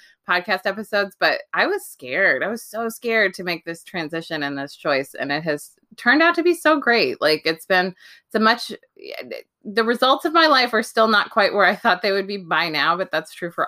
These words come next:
every goal I've ever set. I didn't hit it when I thought I would. Um, ex-, except for graduating from law school. I did hit that on time. Um, <laughs> but, and passing the bar in two states. I did that on, I, but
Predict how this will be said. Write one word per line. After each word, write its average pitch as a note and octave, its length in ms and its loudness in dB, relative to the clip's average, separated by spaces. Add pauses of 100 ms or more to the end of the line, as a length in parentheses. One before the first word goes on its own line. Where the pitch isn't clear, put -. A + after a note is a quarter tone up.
every F3 300 2
goal D#3 220 0
I've C#3+ 100 0
ever C#3 220 -2
set. C3 300 -4
I C#3+ 140 -6
didn't D#3 360 -8
hit C#3 160 -4
it B2 140 -4
when B2+ 140 -8
I C3 100 -6
thought B2+ 200 -2
I B2 60 0
would. B2 240 -2 (440)
Um, D3 380 2 (100)
ex-, - 160 -12 (260)
except G#4 320 -2
for F3+ 400 2
graduating F#3+ 460 0
from G3+ 160 -8
law G#3 140 -2
school. A#2+ 220 -8
I B2 100 -6
did D3 180 -8
hit E3 200 -12
that C3+ 180 -6
on C#3 160 -6
time. C3 300 -10 (500)
Um, F3+ 560 4 (540)
<laughs> - 0 -
but, A#3 680 2 (500)
and A3 120 2
passing A#3+ 320 -2
the G3+ 60 -6
bar F3 180 2
in D3 80 -4
two C#3 140 -14
states. - 260 -20 (100)
I E3 80 -2
did F#3 180 -4
that E3+ 160 2
on, C#3+ 360 -8
I, - 280 -4
but A3 200 2